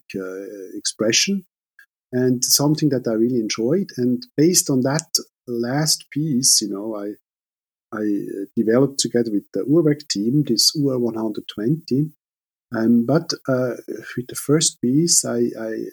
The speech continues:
I saw that there's a bit, uh, too much. Uh, actually, watch was quite thick on one end because I wanted to have it very sleek on the other. Uh, because the, somehow the main thing, of course, with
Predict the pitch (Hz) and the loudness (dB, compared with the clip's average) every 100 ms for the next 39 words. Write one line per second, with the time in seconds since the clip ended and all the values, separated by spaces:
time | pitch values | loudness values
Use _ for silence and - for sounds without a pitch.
0 | 113 113 - 123 120 143 139 123 - 120 | -6 -2 0 2 2 2 2 0 2 2
1 | 127 - 147 - - 117 - - 196 175 | 2 2 0 -2 -2 -2 -2 -2 2 2
2 | 170 175 - 123 156 170 160 135 147 156 | 2 2 2 2 0 2 4 4 4 2
3 | - 127 - 120 123 - - 113 - 98 | 0 0 0 0 0 0 -2 -2 -4 -4
4 | 101 120 107 98 90 - 123 143 165 165 | 0 0 -2 -8 -6 -2 2 4 2 0
5 | 143 127 120 110 143 131 - 135 151 135 | -2 0 0 2 4 4 2 2 2 0
6 | 98 - 110 120 185 202 _ _ _ _ | -2 -2 -4 -2 -2 -4 _ _ _ _
7 | - _ 123 120 120 120 120 123 - - | -20 _ -2 2 2 2 0 0 0 -2
8 | 107 107 - - - 110 95 98 107 131 | -8 -10 -10 -10 -8 -8 -8 -6 2 4
9 | 180 175 151 147 143 - 131 135 - 120 | 4 2 4 4 2 -2 -4 -2 -4 -6